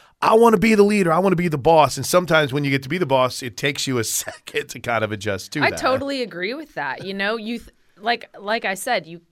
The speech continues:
Speaker 2: th-, you think you know how you wanna do things, but actually doing them is, is a little bit different.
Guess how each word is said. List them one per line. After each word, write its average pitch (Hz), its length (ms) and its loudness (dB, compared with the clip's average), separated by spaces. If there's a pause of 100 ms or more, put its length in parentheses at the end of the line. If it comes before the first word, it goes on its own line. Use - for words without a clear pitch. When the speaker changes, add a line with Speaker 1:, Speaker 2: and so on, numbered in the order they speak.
(120)
Speaker 2:
th-, 220 140 -14
you 202 120 -10
think 240 260 -10
you 214 80 -10
know 202 180 -6
how 208 140 -4
you 185 160 -6
wanna 185 200 -8
do 208 200 -10
things, 190 300 -12
but 165 160 -10
actually 185 420 -6
doing 180 300 -12
them 147 180 -12
is, 147 160 -18 (180)
is 160 180 -12
a 160 40 -14
little 160 180 -10
bit 143 180 -14
different. 151 440 -16